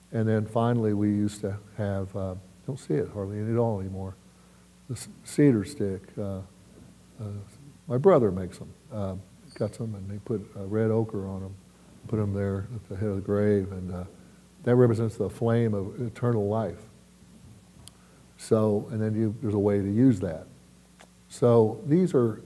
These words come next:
things we're trying to maintain, and that came from when we lived here.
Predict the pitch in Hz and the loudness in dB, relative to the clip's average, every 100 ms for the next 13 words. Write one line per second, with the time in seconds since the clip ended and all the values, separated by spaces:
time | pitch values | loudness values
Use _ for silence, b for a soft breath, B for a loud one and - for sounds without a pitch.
0 | - 135 127 120 113 107 - 147 139 135 | -6 -2 0 2 0 -2 -2 0 2 2
1 | 127 - 117 107 107 104 - 160 151 123 | 0 0 0 0 -2 -6 -2 0 2 0
2 | 117 - b b b b b b - - | -4 -10 b b b b b b -4 2
3 | 127 170 185 - 160 156 147 147 147 147 | 6 6 6 4 4 6 6 6 6 6
4 | 160 151 - 240 104 | 4 2 -2 -2 -2